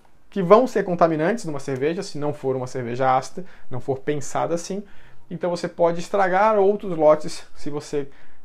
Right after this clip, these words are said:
tiver ali com algum foco de contaminação, vamos dizer assim. Então a indicação é sempre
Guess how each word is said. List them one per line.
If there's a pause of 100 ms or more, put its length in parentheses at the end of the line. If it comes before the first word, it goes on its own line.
(100)
tiver
ali
com
algum
foco
de
contaminação,
vamos
dizer
assim. (260)
Então
a
indicação
é
sempre